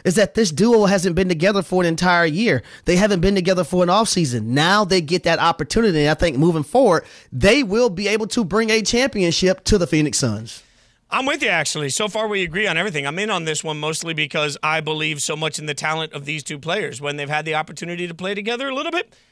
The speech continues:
Speaker 2: they're only gonna get better like fine wine. They won't have any depth for the Suns, but, I mean, if I'm banking forward, then at least I can say, "Hey, I, I would rather bet on these two players and no depth than any of the players we've talked about so far and depth around them." So we're in on this one. What do you got next for us, Dev?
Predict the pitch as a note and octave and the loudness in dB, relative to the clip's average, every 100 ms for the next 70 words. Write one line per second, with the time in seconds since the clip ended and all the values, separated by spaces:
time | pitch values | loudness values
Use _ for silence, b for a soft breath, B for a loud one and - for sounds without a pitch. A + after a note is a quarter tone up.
0 | _ F3+ G3 G#3+ G3+ G3 F#3+ D#3+ F3 A3 | _ -4 -4 -4 -4 -4 -4 -4 -2 -2
1 | B3+ G#3 G#3 - F#3 G3 G3 F3 C#3 F#3+ | -2 -4 -6 -8 -6 -4 -4 -4 -4 -4
2 | C4+ A3+ F3 D#3+ C3+ C#3+ D#3 G3 - D#3+ | -2 -2 -2 -4 -6 -4 -4 -4 -12 -12
3 | C#3+ - C#3+ F#3+ E3+ D#3+ D#3+ b b _ | -8 -6 -6 -6 -6 -4 -6 b b _
4 | D3+ D#3+ D#3+ E3+ D#3+ F3 F#3+ D#3+ C3+ F#3+ | -6 -4 -4 -4 -2 -4 -4 -10 -8 -4
5 | G#3+ E3 F3 D#3+ D#3 E3 D#3 E3+ F#3 D#3+ | -2 -4 -4 -6 -6 -8 -6 -6 -4 -4
6 | D#3 D3+ - D#3+ D#3 D#3 - b b - | -4 -8 -4 -2 0 -2 -6 b b -8
7 | E3+ F3 F3 G#3 F3+ F3 F3+ E3+ E3+ F3 | -6 -2 -2 -2 -2 -2 -2 -2 -2 -2
8 | D#3 E3+ F#3 G3+ E3 F3 E3 D#3+ D#3+ F3 | -2 -4 -6 -8 -4 -4 -2 -4 -4 -4
9 | F3 C#3+ - D3+ D#3+ D#3+ E3 F3 D#3 D3 | -2 -4 -6 -8 -4 -2 -2 -4 -6 -6
10 | D#3 D3+ C#3+ D3 C#3 D3+ D3 C#3+ C#3 C3+ | -6 -6 -6 -10 -6 -4 -4 -4 -4 -6
11 | - D3+ - D3+ C3 C#3+ C3+ C#3 D3 C#3 | -8 -8 -6 -6 -4 -4 -4 -4 -6 -4
12 | C#3 - C3+ B2+ A#2 A#2+ - F3+ B2+ B | -8 -6 -8 -8 -8 -12 -6 -4 -6 B
13 | B G#3+ C4 B3 A3+ F3+ F3 E3+ D#3 D3+ | B -6 -2 -2 -2 -2 -4 -4 -6 -4
14 | G3 A3 F#3+ - D3 - A#2+ A2 B2+ C#3 | -4 -2 -4 -4 -8 -10 -14 -12 -12 -12